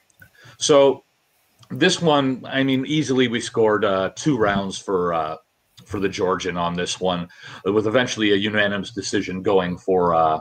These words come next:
for Madiev out of Georgia. But at least two out of three rounds went to him here, with Fed-, Fedohovich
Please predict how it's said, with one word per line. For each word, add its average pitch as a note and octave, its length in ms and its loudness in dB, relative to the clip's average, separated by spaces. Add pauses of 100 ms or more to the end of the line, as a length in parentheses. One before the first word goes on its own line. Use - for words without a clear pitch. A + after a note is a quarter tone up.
(100)
for G2+ 160 -2
Madiev E2+ 380 -4
out E2+ 140 -6
of - 80 -14
Georgia. E2 440 -4 (380)
But A#2+ 180 4
at D3 100 -4
least E3+ 260 2
two B2+ 160 6
out G#2 80 6
of G2 80 -4
three G2 180 0
rounds F2 340 0
went E2 200 -8
to F#2 100 -6
him F2 220 -6
here, F2+ 240 0
with F#2+ 160 -2
Fed-, - 180 -8
Fedohovich A2+ 880 2